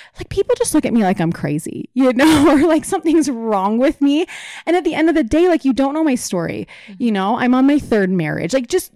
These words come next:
Speaker 1: like you're saying, don't, you don't know what people are going through, you know? And I didn't wanna be married to my husband now. You know, we've been together for six years and not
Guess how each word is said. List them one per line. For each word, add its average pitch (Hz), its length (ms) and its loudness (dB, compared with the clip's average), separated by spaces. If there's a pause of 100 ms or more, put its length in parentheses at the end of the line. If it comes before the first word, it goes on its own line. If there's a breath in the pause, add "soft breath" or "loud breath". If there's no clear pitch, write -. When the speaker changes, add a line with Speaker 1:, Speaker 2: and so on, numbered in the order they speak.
Speaker 1:
like 311 160 -2
you're 311 80 -2
saying, 254 320 -2
don't, 330 320 -2
you 285 160 0
don't 403 180 -2
know 269 120 0
what 226 100 -4
people 233 220 0
are 196 80 0
going 170 320 -4
through, - 340 -8 (440 loud breath)
you 233 140 2
know? 196 440 0
And 226 500 0
I 294 140 0
didn't 330 180 0
wanna 254 560 2 (720)
be 247 140 4
married 220 280 4
to - 60 -4
my 214 80 2
husband 202 420 2
now. 180 460 0 (640)
You 226 120 4
know, 202 40 4
we've 208 100 2
been 214 80 4
together 196 220 0
for 214 140 -2
six - 280 -8
years 180 360 -4 (720 loud breath)
and 226 280 2
not 196 380 0